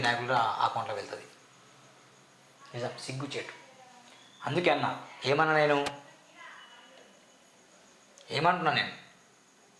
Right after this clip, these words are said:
అరే చెప్పాలి, ఏమంటున్నా నేను? ఈ బడ్జెట్ ఎవరి కోసం,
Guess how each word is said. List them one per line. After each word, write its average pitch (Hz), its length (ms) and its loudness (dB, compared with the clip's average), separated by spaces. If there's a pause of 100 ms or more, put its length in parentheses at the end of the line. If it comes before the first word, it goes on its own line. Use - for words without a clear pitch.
(840)
అరే 139 140 2 (120)
చెప్పాలి, 160 380 6 (360)
ఏమంటున్నా 180 400 2
నేను? 196 160 0 (460)
ఈ 143 120 2
బడ్జెట్ 160 540 4 (3750)
ఎవరి 151 260 6
కోసం, 156 320 4